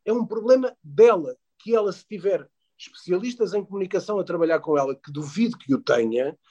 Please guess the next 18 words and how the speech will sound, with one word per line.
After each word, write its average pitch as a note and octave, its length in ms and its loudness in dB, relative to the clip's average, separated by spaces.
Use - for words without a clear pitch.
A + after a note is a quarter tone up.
porque D#3 200 4
não F3 100 8
basta F3+ 300 4
ter F3 160 2
uns E3 120 6
jeitosos D#3+ 720 0
a D3+ 60 -6
fazer E3+ 260 -4
gestão F3 300 -4
de D3 80 -6
redes E3 240 -4
sociais D#3 640 0
para E3+ 100 2
ganhar F3 320 0
uns E3 140 -4
likes E3+ 340 -2
no D#3+ 120 -2
Instagram, D#3 680 0